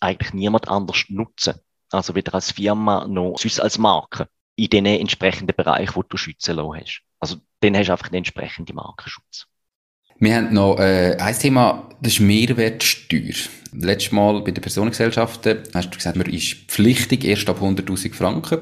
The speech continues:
Speaker 2: Darunter darf man das selber entscheiden. Ist das bei den Kapitalgesellschaften gleich oder ist man da ab dem ersten Franken Mehrwertsteuer pflichtig?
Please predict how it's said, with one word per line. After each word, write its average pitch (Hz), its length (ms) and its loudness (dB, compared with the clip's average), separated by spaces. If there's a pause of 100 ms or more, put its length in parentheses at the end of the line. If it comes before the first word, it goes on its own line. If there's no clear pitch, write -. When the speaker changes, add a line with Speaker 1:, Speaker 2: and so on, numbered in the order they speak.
(140)
Speaker 2:
Darunter 113 340 2
darf 85 300 2
man - 80 0
das - 120 -2
selber 104 280 2
entscheiden. 127 500 0
Ist - 100 -2
das - 120 -2
bei 98 80 2
den - 120 -2
Kapitalgesellschaften 90 1300 0
gleich 110 460 -2
oder 110 180 -4
ist 113 120 -4
man 107 100 -2
da 101 320 2
ab 87 160 -2
dem 90 140 0
ersten 90 280 -2
Franken 85 380 -6
Mehrwertsteuer 80 480 -6
pflichtig? - 720 -10